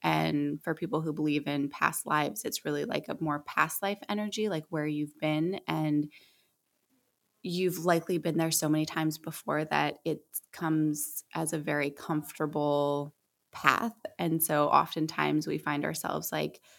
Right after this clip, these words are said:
doing our more south nodey things, and, and I'll explain all of it, but anytime we're feeling out of alignment or not truly happy, it could just be because we're falling into this, like,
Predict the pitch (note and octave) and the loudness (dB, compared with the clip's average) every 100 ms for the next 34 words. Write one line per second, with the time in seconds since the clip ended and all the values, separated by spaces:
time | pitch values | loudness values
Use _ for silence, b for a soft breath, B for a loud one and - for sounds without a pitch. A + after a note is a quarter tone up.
0 | b b b b _ _ _ _ _ A#3+ | b b b b _ _ _ _ _ 2
1 | B3 A#3+ A3 G3+ G3 F#3+ F3 F3+ E3+ - | 4 6 4 4 4 4 4 2 2 2
2 | E3 E3 D#3+ - D#3+ D#3+ D#3+ D#3 D#3 - | 4 4 0 0 2 4 4 2 0 -4
3 | D#3+ D#3 D3+ D3 D3+ D#3 D3+ D3+ - - | -2 -2 0 0 0 0 0 0 -2 -2
4 | D#3+ D#3 D#3 D3+ D#3 D3+ - D#3 D#3 - | 0 2 4 2 2 0 2 2 4 2
5 | - _ _ _ - F3 E3+ F3+ E3 D3+ | -2 _ _ _ 0 2 2 2 2 2
6 | D#3 D#3 D#3 D#3+ D3+ D3 C#3+ D3+ D#3+ E3 | 0 -2 0 2 2 2 4 2 2 0
7 | - D#3 D3 - - - - - - - | 0 2 2 0 -4 -6 -6 -6 -6 -6
8 | - - B3 - - E3 D3 - - - | -2 -2 0 -2 -4 -4 -4 -4 -6 -6
9 | - - E3 - F3 - D#3 F#3 - E3 | -6 -8 -8 -8 -6 -2 -2 -2 -4 -4
10 | - - - - - - | -4 -4 -2 -2 -2 -8